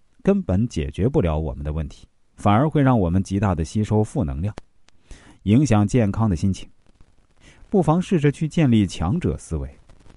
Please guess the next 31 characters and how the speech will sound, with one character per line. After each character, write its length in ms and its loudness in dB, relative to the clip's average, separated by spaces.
就 120 0
当 220 2
是 160 -2
面 220 2
对 160 0
生 180 -2
活 140 -2
中 160 -2
的 80 0
一 80 0
些 180 -2
困 320 0
难、 260 -4
挫 220 0
折 160 0
时， 340 -6
不 140 -4
抱 260 0
怨、 220 -10
不 80 0
逃 240 -2
避， 180 -6
迎 240 4
面 340 4
面 260 4
对， 240 2
直 200 -4
接 180 2
去 140 -8
解 200 -8
决。 240 -10